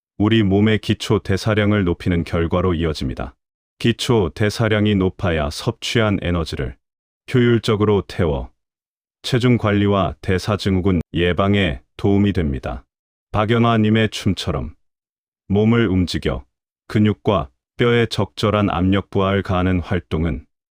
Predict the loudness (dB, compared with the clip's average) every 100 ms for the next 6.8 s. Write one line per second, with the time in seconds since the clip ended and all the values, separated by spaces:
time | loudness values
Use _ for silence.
0 | _ _ 0 2 4 4 2 2 2 0
1 | 0 -4 -2 -4 -4 -6 -8 -10 _ _
2 | _ _ _ -2 2 2 2 0 0 0
3 | -2 -2 -10 _ _ _ _ _ -4 -4
4 | -2 -4 -2 0 0 0 -2 -2 0 0
5 | 0 -2 -2 -2 -4 -4 -2 0 0 0
6 | -2 -4 -2 0 2 0 0